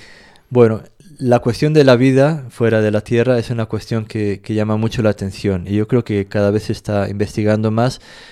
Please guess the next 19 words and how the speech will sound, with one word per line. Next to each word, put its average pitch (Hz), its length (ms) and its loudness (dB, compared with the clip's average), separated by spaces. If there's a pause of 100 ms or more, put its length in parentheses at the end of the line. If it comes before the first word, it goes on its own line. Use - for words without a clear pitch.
(200)
y 120 120 2
hay 120 260 2
muchos 127 340 -2
proyectos 107 560 2
que - 100 -8
van 101 140 0
en 101 120 -2
esa 101 220 -6
línea, 90 360 -4
¿no? 107 180 -10
Hay, 104 380 0 (680)
que - 140 -6
se - 100 -6
están 127 180 0
descubriendo 123 540 2
ya, 120 200 6
de 104 160 2
hecho, 147 400 -4
pues, - 280 -10